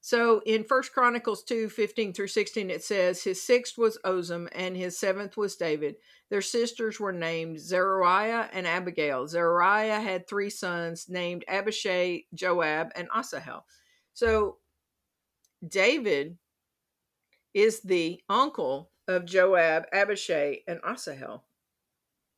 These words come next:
And this is a family matter. It is a national matter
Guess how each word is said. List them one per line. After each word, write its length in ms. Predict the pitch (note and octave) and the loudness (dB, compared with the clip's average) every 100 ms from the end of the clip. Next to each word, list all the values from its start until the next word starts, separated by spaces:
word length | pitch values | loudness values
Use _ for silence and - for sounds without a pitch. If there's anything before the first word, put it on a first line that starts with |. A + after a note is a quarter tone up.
| _ _ _ _ _ _ _ _ _ _ _ - | _ _ _ _ _ _ _ _ _ _ _ -4
And 180 | A3+ A#3+ | 0 2
this 220 | D#4+ F#4+ | 0 -2
is 140 | D#4+ | 0
a 80 | C4+ | 0
family 560 | B3+ - F#3 A3 C4 F#3 | 0 -4 -4 -2 -2 -2
matter. 420 | D3+ C3+ A#2 - - | -2 -4 -4 -6 -2
It 180 | G#3+ A#3 | 0 2
is 260 | A3 F#3 | 2 2
a 140 | F3 E3+ | -2 -4
national 680 | E3 F3 C4 - A3+ F3 | -2 0 0 -2 -6 -6
matter 580 | D3+ C3+ B2 A2+ E3 G3+ | -4 -4 -4 -4 -6 -10